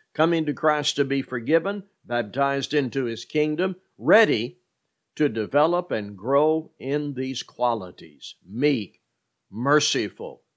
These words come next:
pure. Is there a life better than this? Blessed by God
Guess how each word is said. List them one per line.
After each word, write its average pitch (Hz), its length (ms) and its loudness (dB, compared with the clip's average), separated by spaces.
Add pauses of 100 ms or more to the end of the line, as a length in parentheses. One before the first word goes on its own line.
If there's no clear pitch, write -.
pure. 123 600 4 (580)
Is 95 180 -8
there 139 200 0
a 107 60 -2
life 98 400 -4
better 127 360 -2
than 113 300 -10
this? 202 480 0 (760)
Blessed 180 720 2
by 160 380 0
God 120 680 -2